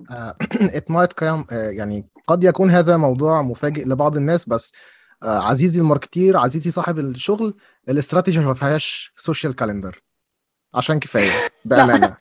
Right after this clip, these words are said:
Speaker 1: كفاية.
Speaker 2: ما فيهاش سوشيال كالندر.
Speaker 1: ما فيهاش سوشيال
Speaker 2: السوشيال
Speaker 1: كالندر.
Speaker 2: كالندر دي في الآخر، يعني في آخر الطريق، في آخر النفق بنعمل السوشيال كالندر. الناس بتبقى دايمًا عايزة،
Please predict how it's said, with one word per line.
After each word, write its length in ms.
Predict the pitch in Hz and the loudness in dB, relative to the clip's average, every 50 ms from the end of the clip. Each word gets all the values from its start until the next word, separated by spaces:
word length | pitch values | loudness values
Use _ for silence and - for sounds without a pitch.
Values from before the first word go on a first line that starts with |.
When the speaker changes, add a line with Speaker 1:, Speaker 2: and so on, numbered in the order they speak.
| - | -10
Speaker 1:
كفاية. 460 | - 143 - 156 135 110 95 95 107 - _ _ _ _ _ _ _ _ _ _ | -10 -8 -6 -4 -4 -4 -4 -6 -8 -12 _ _ _ _ _ _ _ _ _ _
Speaker 2:
ما 140 | 240 240 233 | 4 4 6
فيهاش 300 | 233 - 294 262 269 269 | 6 8 8 8 8 8
سوشيال 560 | 226 - 277 254 262 - - 226 226 202 196 | 6 6 6 6 6 6 6 6 6 6 4
كالندر. 320 | - 233 240 208 208 185 196 | 4 6 6 4 2 0 0
Speaker 1:
ما 60 | 156 | 0
فيهاش 260 | - 165 165 180 - | 0 4 2 2 2
سوشيال 380 | - - 165 - - 151 135 - | 2 0 -2 0 0 2 2 2
Speaker 2:
السوشيال 320 | - 359 403 403 403 392 | 4 4 2 4 4 6
Speaker 1:
كالندر. 300 | 381 359 349 427 392 381 | 6 6 6 6 4 6
Speaker 2:
كالندر 260 | 285 294 269 233 208 | 6 6 6 6 6
دي 300 | 196 247 277 339 381 381 | 2 4 6 6 6 6
في 120 | - - 294 | 6 4 6
الآخر، 760 | 240 214 240 262 269 262 - - 214 - - - - - _ _ | 6 8 8 8 6 4 2 -4 -8 -8 -10 -18 -20 -20 _ _
يعني 240 | 190 196 202 208 208 - | -12 -12 -12 -12 -6 0
في 60 | - | 4
آخر 300 | 220 262 - - 330 262 | 4 4 4 2 0 0
الطريق، 360 | 254 - _ - 233 233 - - | -2 -2 _ -4 -4 -4 -4 -2
في 80 | - 233 | 0 0
آخر 300 | 247 359 - - 370 330 | 2 0 0 -4 -6 -6
النفق 380 | 277 269 311 - - 453 466 - _ - _ _ _ _ _ _ _ _ _ _ _ _ _ _ _ - - - - - _ _ _ - | -6 -6 -6 -6 -6 -10 -10 -10 _ -20 _ _ _ _ _ _ _ _ _ _ _ _ _ _ _ -20 -20 -20 -20 -20 _ _ _ -10
بنعمل 320 | 220 226 233 269 302 330 | -8 -6 -4 -4 -4 -6
السوشيال 360 | 302 - 285 285 - 311 262 - | -6 -8 -8 -6 -4 -6 -4 -4
كالندر. 400 | 226 202 208 202 185 180 - - | -4 -6 -6 -8 -8 -8 -6 -4
الناس 260 | 226 233 233 285 349 381 | 0 2 2 4 4 2
بتبقى 260 | 349 302 - - 214 | 0 2 2 2 4
دايمًا 340 | 233 254 302 302 285 233 202 | 4 4 4 4 0 0 -2
عايزة، 360 | 208 240 262 - 294 330 | -4 -6 -6 -6 -8 -10